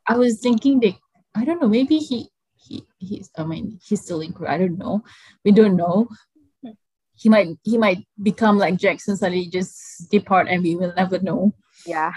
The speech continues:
Speaker 2: <laughs> Right? And Rant is on Thailand right now.
Speaker 1: Yeah,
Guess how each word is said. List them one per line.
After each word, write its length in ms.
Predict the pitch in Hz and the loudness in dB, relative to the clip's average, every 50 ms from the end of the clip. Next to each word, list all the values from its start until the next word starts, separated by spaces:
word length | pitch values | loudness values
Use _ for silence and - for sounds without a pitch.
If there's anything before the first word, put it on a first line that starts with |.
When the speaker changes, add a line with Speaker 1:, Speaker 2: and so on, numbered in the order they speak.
| - - | -8 -8
Speaker 2:
<laughs> 600 | 359 - - _ _ - - - - - - _ - | -8 -8 -8 _ _ -20 -20 -20 -20 -20 -20 _ -4
Right? 380 | 190 208 208 226 247 285 302 - - | -2 0 2 4 4 2 2 -2 -6
And 160 | 262 269 277 | -10 -8 -4
Rant 300 | 269 254 240 254 262 254 | -2 0 0 -2 -2 -6
is 140 | 269 247 226 | -8 -8 -6
on 180 | - 226 214 196 _ | -8 -8 -8 -8 _
Thailand 480 | 185 180 190 190 190 180 180 180 175 180 | -4 -4 -2 -2 -4 -6 -8 -10 -10 -8
right 240 | 175 165 165 165 160 _ | -8 -6 -6 -8 -10 _
now. 400 | 160 156 151 151 156 - - 196 _ _ _ _ _ _ _ _ _ _ _ _ _ | -14 -12 -12 -12 -12 -14 -16 -20 _ _ _ _ _ _ _ _ _ _ _ _ _
Speaker 1:
Yeah, 460 | - 175 165 160 156 - - - - | -10 -8 -6 -6 -6 -8 -8 -12 -14